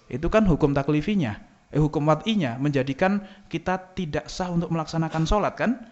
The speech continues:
Tetapi boleh nggak? Boleh, tapi nah,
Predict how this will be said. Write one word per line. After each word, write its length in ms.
Tetapi 340
boleh 320
nggak? 220
Boleh, 400
tapi 240
nah, 480